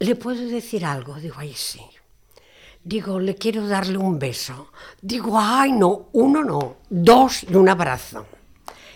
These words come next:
I ens van donar una abraçada. Això jo me'n recordaré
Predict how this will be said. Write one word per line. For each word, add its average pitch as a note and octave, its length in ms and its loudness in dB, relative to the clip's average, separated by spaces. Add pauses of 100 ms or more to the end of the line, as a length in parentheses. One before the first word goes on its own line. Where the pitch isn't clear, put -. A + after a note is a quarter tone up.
I D3 80 -2
ens D3 100 -4
van C#3 300 -2
donar C#3+ 240 -2
una C3+ 160 -4
abraçada. C3 560 -8
Això D#4+ 460 -2 (600)
jo F#3+ 140 0
me'n G3+ 120 -4
recordaré F3 580 -6